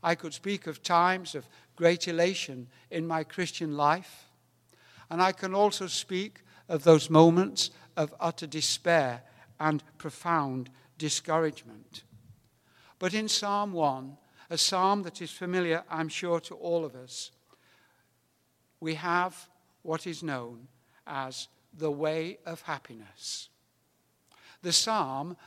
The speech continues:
very clearly describes two ways to live.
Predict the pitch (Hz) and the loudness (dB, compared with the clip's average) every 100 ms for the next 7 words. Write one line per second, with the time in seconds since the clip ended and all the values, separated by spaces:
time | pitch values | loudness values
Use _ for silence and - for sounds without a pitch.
0 | - 170 175 202 202 - 175 135 120 123 | -2 4 6 4 0 -2 -2 -2 -6 -12
1 | 123 - _ 156 156 - 175 165 165 185 | -18 -20 _ -4 -2 -2 2 4 4 2
2 | 185 - - _ _ - 214 220 190 170 | -4 -6 -8 _ _ -2 0 0 2 2
3 | 123 117 113 - 151 143 135 104 - | 0 -8 -10 -8 -10 -8 -10 -12 -20